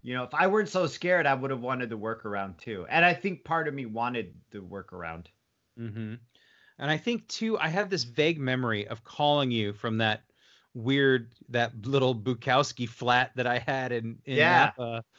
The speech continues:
Speaker 1: Mm-hmm.
Speaker 2: I remember the first year, you were probably only a few months sober. And I remember calling you and I was drinking white wine.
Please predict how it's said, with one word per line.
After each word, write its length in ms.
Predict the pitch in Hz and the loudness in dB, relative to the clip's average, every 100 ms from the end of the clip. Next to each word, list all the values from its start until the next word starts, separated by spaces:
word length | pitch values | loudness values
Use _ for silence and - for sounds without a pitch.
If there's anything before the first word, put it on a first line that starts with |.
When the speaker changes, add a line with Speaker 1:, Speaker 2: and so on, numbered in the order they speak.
| - | -20
Speaker 1:
Mm-hmm. 220 | 127 131 139 131 | -12 -10 -8 -2
Speaker 2:
I 100 | 135 | 0
remember 240 | 147 139 | 0 -2
the 120 | 135 | -8
first 400 | - 151 165 - | -4 0 0 -2
year, 460 | 160 147 143 139 143 _ | 0 2 4 2 -4 _
you 180 | 131 156 | -4 -2
were 160 | 151 120 120 131 123 | -2 -6 -14 -12 -12
probably 440 | - 175 147 135 131 | -2 0 2 2 2
only 220 | 123 117 | 2 0
a 40 | |
few 180 | 107 123 | -2 -2
months 240 | 113 107 - | 0 0 -2
sober. 480 | 120 113 104 98 - _ _ _ _ - | 0 0 0 -4 -8 _ _ _ _ -2
And 100 | 131 | 2
I 60 | |
remember 280 | 135 151 147 | 2 2 -2
calling 580 | - - 170 170 170 147 | -4 -2 2 4 2 2
you 220 | 127 123 | 2 0
and 80 | 117 | 0
I 80 | 113 | -2
was 160 | 110 | -4
drinking 480 | - 147 147 135 117 | -4 -4 0 0 2
white 260 | 117 135 120 | 4 2 2
wine. 520 | 123 123 113 98 | 2 4 2 -2